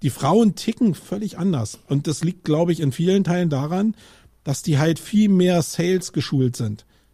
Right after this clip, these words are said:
Die sind auf diese Art von Verkaufen viel mehr getrimmt als die Frauen bei uns. Also die Fragen, wie, die du dir gestellt hast, wie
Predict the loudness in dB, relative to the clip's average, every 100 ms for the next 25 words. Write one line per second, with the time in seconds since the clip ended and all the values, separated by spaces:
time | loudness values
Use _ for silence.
0 | _ -2 0 0 2 2 2 -2 -6 -4
1 | -4 0 0 0 0 2 2 0 -4 -6
2 | -4 0 0 0 0 0 -2 _ _ _
3 | _ _ _ 4 6 6 4 0 2 2
4 | 2 0 -2 -4 -4 -10 -6 -4 -4 -2
5 | 2 2 0 -4 -6 -4 0 0 0 -6
6 | -18 -6 -2 0 0 0 2 4 2 -2
7 | -20 _ -20 _ -10 -6 -2 2 4 6
8 | 4 2 2 2 0 -2 0 0 0